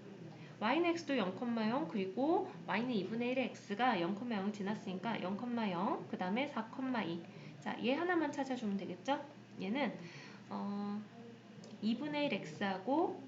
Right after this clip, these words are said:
X하고의 교점이에요. 아니, 이분의 일 X가 아니죠. 얘 누구야? 파란 그래프. 삼 엑스 마이너스 십하고 X하고의 교점이에요. 그래서 이 엑스가 십이니까 X는 오.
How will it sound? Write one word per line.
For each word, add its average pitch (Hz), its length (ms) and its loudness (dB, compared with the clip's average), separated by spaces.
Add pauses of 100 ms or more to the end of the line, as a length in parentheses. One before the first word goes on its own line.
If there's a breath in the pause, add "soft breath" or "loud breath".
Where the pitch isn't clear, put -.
X하고의 208 680 0
교점이에요. 202 680 -2 (1120)
아니, 196 180 2
이분의 254 360 0
일 233 80 0
X가 185 400 -4
아니죠. 185 580 -2 (400 loud breath)
얘 196 100 0
누구야? 185 300 -4 (1040)
파란 320 360 2
그래프. - 380 -2 (500 loud breath)
삼 320 180 2
엑스 - 320 -2
마이너스 208 500 2
십하고 262 640 0 (2250)
X하고의 196 640 -2
교점이에요. 202 640 -2 (160)
그래서 269 480 0 (340 loud breath)
이 214 140 2
엑스가 226 640 0
십이니까 202 760 -2
X는 302 640 -2
오. 190 200 -2